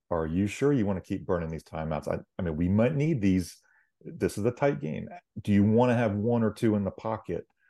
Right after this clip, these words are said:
Yeah, I mean, there were some really curious coaching decisions. There were some curious, y-, you know, you know, Klubnik a-, and his, you know, third down decision. And then, and then fourth down, the, the pass was,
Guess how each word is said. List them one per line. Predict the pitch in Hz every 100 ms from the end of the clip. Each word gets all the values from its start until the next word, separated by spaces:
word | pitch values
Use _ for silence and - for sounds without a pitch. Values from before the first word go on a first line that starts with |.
| _ _ _ _ _ _ _ _ _ _ 147
Yeah, | 135 113 87
I | -
mean, | 117
there | 170
were |
some | 156 156
really | 104 131 143
curious | - 117 120 123 107 - - _ _
coaching | - 117 117 123
decisions. | 117 - 117 107 107 110 92
There | 85
were |
some | 80 - 78
curious, | - 98 92 85 - - -
y-, | 71 -
you | 101
know, | 87 85 -
you |
know, | 87 78
Klubnik | - 98 95 107 107 104 -
a-, | 107 -
and | 95
his, | 85 92 - - -
you | -
know, | 82 80
third | - 80
down | 71 101 123
decision. | 117 - 117 101 104 101 - _ _ _ -
And | 92 87
then, | 87 85 80
and | 78
then | 78 76
fourth | - 135 123
down, | - 101 98
the, | 85 82
the | -
pass | - - 98 95 -
was, | 92 85 76 - -